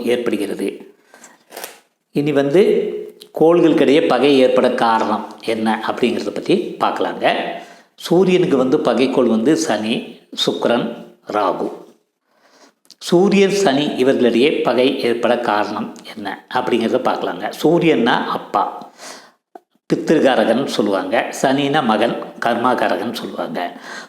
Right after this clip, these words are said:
சூரியனை வந்து ஆத்மாகாரகன் சொல்லுவாங்க. ஆத்மா உயிரின் கருமூலம்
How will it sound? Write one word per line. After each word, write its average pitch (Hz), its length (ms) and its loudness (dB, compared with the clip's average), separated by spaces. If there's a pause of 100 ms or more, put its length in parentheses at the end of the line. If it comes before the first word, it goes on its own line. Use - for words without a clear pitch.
சூரியனை 165 560 4
வந்து 131 280 4 (1700)
ஆத்மாகாரகன் 131 880 2
சொல்லுவாங்க. 113 460 2 (800)
ஆத்மா 151 460 0
உயிரின் 139 480 4
கருமூலம் 120 600 2